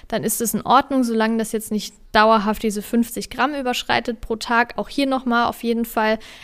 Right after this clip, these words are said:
auf die Verpackung schauen, was da alles enthalten ist. Und was man zum Beispiel da auch beachten soll, es gibt ja über siebzig <laughs> Bezeichnungen für Zucker und das finde ich so krass. Und die enden dann meistens mit Ose oder Sirup, also beispielsweise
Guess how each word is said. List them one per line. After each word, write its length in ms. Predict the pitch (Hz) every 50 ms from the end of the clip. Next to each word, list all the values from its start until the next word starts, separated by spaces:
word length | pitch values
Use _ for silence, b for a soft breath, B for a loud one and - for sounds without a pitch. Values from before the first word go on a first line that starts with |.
| B B
auf 240 | - 226 226 220 -
die 160 | - 226 214
Verpackung 580 | - - 220 214 - - - 294 - 269 254 247
schauen, 460 | - - 247 233 240 240 240 233 220
was 180 | 220 208 -
da 120 | - 240 -
alles 260 | - 214 214 214 -
enthalten 560 | - 208 208 - - 262 254 262 - 247 -
ist. 260 | 233 240 240 - - B B B B B B B B _
Und 360 | - 226 226 226 220 226 - 214
was 240 | 208 226 226 - -
man 140 | 233 226
zum 160 | 220 - 233 220
Beispiel 400 | 220 214 220 214 - - 233 214
da 220 | 220 214 208 214
auch 80 | 220 -
beachten 440 | - - - 247 - - - 240
soll, 180 | 226 233 226 233
es 200 | 233 226 - -
gibt 220 | - 226 - -
ja 180 | 233 220 220 - - -
über 300 | 254 269 247 240 233 208
siebzig 640 | 185 190 269 311 - - - - 294 285 269 -
<laughs> 0 |
Bezeichnungen 720 | - 240 226 - 247 240 269 294 277 - 240 240 233 220 262
für 220 | - - 220 208 -
Zucker 340 | - - - - - 190
und 80 | 190 196
das 160 | 196 202 -
finde 160 | - 220 214
ich 140 | 214 208 -
so 160 | - 240 254
krass. 400 | - - - 180 185 208 - - B B B B B B B B
Und 220 | 226 220 208 -
die 220 | 247 262 285 -
enden 340 | - 240 240 254 254 254 247
dann 240 | 233 226 220 220 220
meistens 480 | 214 214 220 226 - - 233 233 220 -
mit 240 | 220 208 220 -
Ose 380 | - 233 240 254 262 233 240 208
oder 240 | 196 196 208 202 196
Sirup, 400 | 185 196 214 214 196 185 180 -
also 200 | - 196 - 190
beispielsweise 800 | 190 208 202 - - - 208 - 202 202 202 190 202 202 196